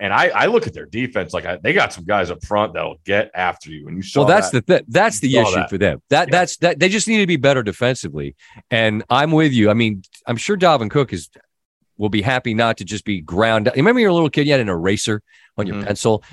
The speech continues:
Speaker 2: and then it would get to the point where you'd have to bite the sides,
Speaker 1: <laughs>
Speaker 2: right? And then it would be, like, a little sharp, like, lethal, uh, like, it was like a knife on top, but that was the only way you could get some eraser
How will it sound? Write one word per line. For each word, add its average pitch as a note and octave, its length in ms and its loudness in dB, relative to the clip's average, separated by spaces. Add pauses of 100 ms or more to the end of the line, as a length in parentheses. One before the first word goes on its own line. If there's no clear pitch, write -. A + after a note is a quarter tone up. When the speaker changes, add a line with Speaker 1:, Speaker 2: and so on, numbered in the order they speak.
Speaker 2:
and G#2 100 2
then A#2+ 220 2
it B2+ 80 2
would B2 120 2
get C#3 140 0
to D#3 100 -2
the C3+ 60 0
point C3+ 180 2
where C3 80 2
you'd A#2 100 0
have A#2+ 120 0
to F#2+ 120 -2
bite A2+ 360 0
the G#2 80 -6
sides, A2 680 0 (160)
Speaker 1:
<laughs> A#2 320 -10
Speaker 2:
right? B2+ 200 -2
And A2 140 -2
then A#2 100 2
it A#2 60 0
would G#2+ 140 -4
be, A#2+ 100 0
like, G#2+ 160 0
a G#2+ 60 -2
little A2+ 200 -2
sharp, B2+ 480 0
like, G#2 160 0
lethal, A2+ 540 -2
uh, G#2 180 2
like, G#2 200 -2
it G#2+ 60 -6
was F#2+ 180 -6
like - 100 -4
a A2 80 0
knife G2+ 500 -2
on B2 180 2
top, C3 260 2
but - 120 0
that B2 140 2
was A#2 120 0
the A2+ 80 2
only A#2+ 120 4
way A#2+ 80 4
you A#2 80 2
could G#2 140 -6
get A2 160 0 (340)
some C3+ 640 0 (320)
eraser B2+ 600 2